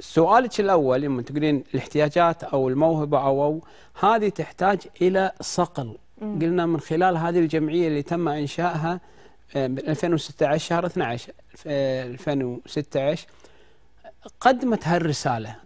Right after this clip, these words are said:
Speaker 1: هالتوضيح، هال-، يعني الخلق ال-، الإبداعي. دائما تقاس المجتمعات في تطورها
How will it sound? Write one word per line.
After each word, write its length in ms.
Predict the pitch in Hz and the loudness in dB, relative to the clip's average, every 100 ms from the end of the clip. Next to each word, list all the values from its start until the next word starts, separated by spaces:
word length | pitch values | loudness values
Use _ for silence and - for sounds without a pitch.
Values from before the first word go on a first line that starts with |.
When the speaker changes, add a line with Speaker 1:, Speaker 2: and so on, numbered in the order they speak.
| - | -8
Speaker 1:
هالتوضيح، 920 | 156 165 - 160 147 135 120 - - | -2 -2 0 -2 0 0 0 -6 -2
هال-، 520 | 156 160 147 143 147 | 0 2 0 -2 -4
يعني 240 | 139 139 143 | -2 -2 -2
الخلق 480 | 139 - 208 - | -2 2 2 0
ال-، 260 | 156 147 147 | -4 -2 -2
الإبداعي. 760 | 147 151 151 151 165 117 113 - - - - - - - - - | 0 0 0 4 4 2 -4 -12 -20 -20 -20 -20 -20 -20 -16 0
دائما 400 | 160 254 220 190 | 4 4 4 2
تقاس 460 | 202 175 175 175 | 2 0 2 2
المجتمعات 580 | 165 160 156 139 147 185 | 0 -2 -2 -2 0 -2
في 100 | - | -4
تطورها 580 | 156 151 151 151 160 202 | -4 0 2 2 0 -6